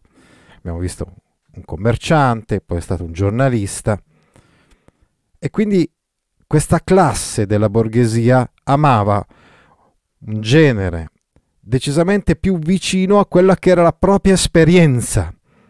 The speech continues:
cioè non qualcosa di così fantastico, di così lontano dalla propria esperienza, tipo mitologico, eccetera. No, la borghesia voleva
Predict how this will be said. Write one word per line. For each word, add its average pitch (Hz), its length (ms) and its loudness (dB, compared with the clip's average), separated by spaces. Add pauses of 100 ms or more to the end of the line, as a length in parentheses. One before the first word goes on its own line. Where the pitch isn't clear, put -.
(360)
cioè 156 200 2
non 190 160 2
qualcosa 151 460 2
di 123 80 -2
così 131 240 0
fantastico, 120 800 -4
di 104 60 -6
così 117 240 -2
lontano 120 640 2 (400)
dalla 104 280 -2
propria 104 640 -2
esperienza, 107 720 -4 (160)
tipo 98 240 -12
mitologico, 104 1000 0
eccetera. 82 460 -8
No, 104 220 -2 (520)
la 117 100 -6
borghesia 165 720 2
voleva 127 640 2